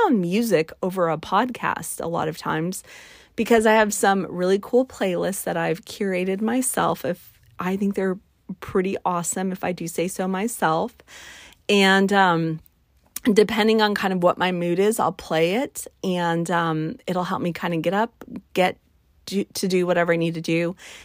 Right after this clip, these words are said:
Cleaning my house is a big one. I lo-, I don't mind organizing my house. I hate cleaning it,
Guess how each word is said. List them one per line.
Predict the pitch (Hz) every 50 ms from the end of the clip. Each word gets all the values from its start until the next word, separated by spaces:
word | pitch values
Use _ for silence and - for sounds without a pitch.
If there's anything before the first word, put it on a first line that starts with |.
| _ _ -
Cleaning | - - - 196 185 190 196 196 202 202 202 196 190
my | 185 180 175
house | 170 175 170 170 165 - 175
is | 175 180
a | 170
big | 160 170 170 175
one. | 175 180 180 -
I | - 180 185 190
lo-, | 180 170 165 147 - -
I | 175 175
don't | 180 185 -
mind | 190 190 185 -
organizing | - 156 175 175 190 208 208 214 220 - 240
my | 240 240 226
house. | 220 240 240 240 - -
I | 175
hate | 165 170 180 -
cleaning | - - - 170 160 151 - -
it, | - -